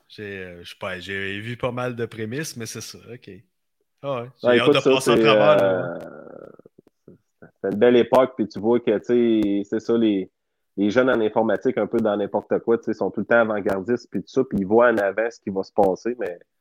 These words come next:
Speaker 2: tu vois qu'il y a toujours une machine en arrière que les autres, ils se ferment les yeux, puis, euh,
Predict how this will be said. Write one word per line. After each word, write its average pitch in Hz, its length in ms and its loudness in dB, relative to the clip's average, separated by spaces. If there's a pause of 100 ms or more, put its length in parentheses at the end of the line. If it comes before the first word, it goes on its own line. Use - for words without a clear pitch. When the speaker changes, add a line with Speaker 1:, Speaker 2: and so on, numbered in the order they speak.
(400)
Speaker 2:
tu 98 80 -10
vois 110 100 0
qu'il 107 100 2
y 95 40 0
a - 20 -2
toujours 110 340 4
une 104 140 0
machine 104 360 0
en 98 120 0
arrière 92 460 0
que - 60 -8
les 82 160 -6
autres, 92 220 -2
ils 78 200 -12
se - 60 -20
ferment 90 240 -2
les 90 280 -6
yeux, 92 260 -4
puis, 87 260 -14
euh, - 60 -16